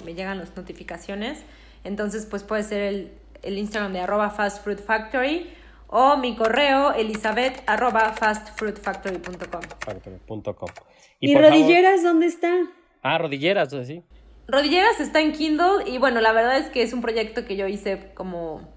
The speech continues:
Speaker 1: pues, por mera retribución a, a la sociedad y por todo lo que muchas personas me han ayudado en mi vida. Es mi manera como de devolver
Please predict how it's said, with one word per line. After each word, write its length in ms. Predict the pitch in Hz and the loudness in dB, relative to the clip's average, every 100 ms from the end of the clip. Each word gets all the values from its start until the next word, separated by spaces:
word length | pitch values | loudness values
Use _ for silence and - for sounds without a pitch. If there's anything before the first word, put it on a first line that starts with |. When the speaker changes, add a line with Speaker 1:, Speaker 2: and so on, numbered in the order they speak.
| - - - - - - | -20 -20 -20 -20 -20 -20
Speaker 1:
pues, 220 | - 196 190 | -10 -10 -4
por 200 | 202 190 | -6 -2
mera 220 | 214 220 | 0 2
retribución 640 | 214 208 180 180 208 202 | 0 -2 -4 -4 -2 0
a, 140 | 196 170 | 0 -2
a 160 | - 185 | -2 -2
la 120 | 175 | -2
sociedad 520 | 196 185 196 190 190 | -4 -4 0 2 2
y 60 | 196 | 0
por 200 | 180 175 | -4 0
todo 140 | 196 | 0
lo 100 | 185 | 0
que 320 | 170 156 - - - | -4 -6 -8 -14 -18
muchas 340 | - 214 214 226 | -6 -4 -2 -4
personas 320 | 196 208 202 | -4 -4 -2
me 60 | 196 | -2
han 80 | |
ayudado 240 | 190 190 190 | 0 0 -2
en 80 | 175 | -4
mi 60 | 175 | -6
vida. 480 | 202 226 294 - - | 0 4 4 2 -4
Es 180 | 196 202 | -6 -4
mi 100 | 214 | -6
manera 440 | 170 180 185 190 | -6 -6 -6 -6
como 220 | 165 165 | -10 -12
de 120 | 156 151 | -12 -8
devolver 680 | 165 160 156 180 202 285 | -8 -8 -4 -2 -2 -4